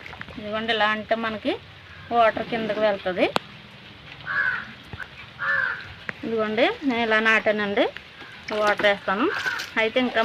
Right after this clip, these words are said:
మనం ఇక్కడ వరకు అయితే ఇయ్యాలండి, నేను వేస్తాను. తర్వాత మరి కంపోస్ట్ అవి వేస్తానండి.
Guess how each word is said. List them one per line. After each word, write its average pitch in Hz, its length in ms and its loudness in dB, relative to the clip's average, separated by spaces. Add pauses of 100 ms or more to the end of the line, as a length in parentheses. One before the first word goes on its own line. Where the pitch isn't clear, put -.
మనం 240 180 4 (680)
ఇక్కడ 247 140 4 (120)
వరకు 233 260 6
అయితే 247 240 4
ఇయ్యాలండి, 233 440 4 (120)
నేను 262 220 4
వేస్తాను. 220 420 2 (1300)
తర్వాత 220 260 2 (140)
మరి 226 140 4 (140)
కంపోస్ట్ 220 420 0
అవి 220 160 4
వేస్తానండి. 208 600 2